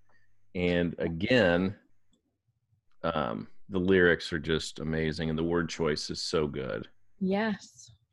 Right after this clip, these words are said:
Speaker 1: I think you broke out a thesaurus here, maybe.
Speaker 2: Well, I mean, I think he's,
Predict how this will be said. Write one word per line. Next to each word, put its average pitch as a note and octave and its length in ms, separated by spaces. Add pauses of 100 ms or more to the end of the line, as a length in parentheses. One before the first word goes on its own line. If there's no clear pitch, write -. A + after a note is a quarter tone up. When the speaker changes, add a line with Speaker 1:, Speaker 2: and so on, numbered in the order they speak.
(680)
Speaker 1:
I F2+ 40
think F2+ 260
you E2+ 80
broke E2+ 380
out E2 120
a D#2 60
thesaurus D#2 580
here, D#2+ 240
maybe. - 360 (1700)
Speaker 2:
Well, D#4+ 320
I C#4 60
mean, C#4+ 220
I C4+ 100
think G4+ 280
he's, C#4+ 280